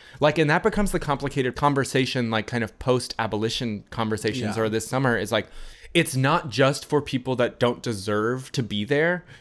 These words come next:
Speaker 1: It's also for people that we think deserve to be there. We
Speaker 2: Mm-hmm.
Speaker 1: have to hold, what do we do with terrible people?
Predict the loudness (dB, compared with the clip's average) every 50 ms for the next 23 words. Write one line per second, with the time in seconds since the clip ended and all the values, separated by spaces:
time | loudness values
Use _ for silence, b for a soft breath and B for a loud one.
0 | B B B 2 2 2 2 2 2 2 2 2 2 2 0 -2 0 -2 -2 0
1 | 0 2 2 2 0 0 -2 -2 0 0 0 0 0 -2 -4 -2 -2 0 0 2
2 | 2 2 2 0 -2 -4 -8 -6 -4 -4 -4 -4 -4 -6 -8 -10 -14 -18 -20 B
3 | B B B 2 4 4 4 4 0 0 0 0 0 2 2 4 4 4 4 2
4 | 2 0 -4 -10 -20 b b b b b b b b b b _ _ _ _ -20
5 | -20 _ _ _ -2 2 2 2 2 2 2 2 2 4 2 0 0 2 6 6
6 | 6 6 6 2 -2 -2 -4 -4 -2 -2 -2 -2 -4 -6 -8 -8 -10 -10 -10 -10
7 | -12 -12 -14